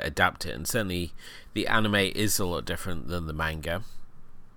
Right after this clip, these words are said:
Uh, I mean, we could do a whole episode just on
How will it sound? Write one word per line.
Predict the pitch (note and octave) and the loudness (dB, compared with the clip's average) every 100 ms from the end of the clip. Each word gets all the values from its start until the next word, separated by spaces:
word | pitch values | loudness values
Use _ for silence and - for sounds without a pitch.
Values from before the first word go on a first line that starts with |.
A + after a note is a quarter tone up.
| - - - - - - - - | -18 -16 -12 -10 -10 -14 -8 2
Uh, | F2+ F2+ F2+ | 4 6 4
I | F2 | 2
mean, | F#2+ | 0
we | F#2 | -2
could | F#2 F#2 | -2 0
do | F#2+ | 2
a | |
whole | E2+ F#2 E2+ | 4 4 4
episode | E2 - F2 | 0 -2 -2
just | E2+ E2+ | -2 -2
on | F#2+ E2 E2 E2 | 0 0 0 -4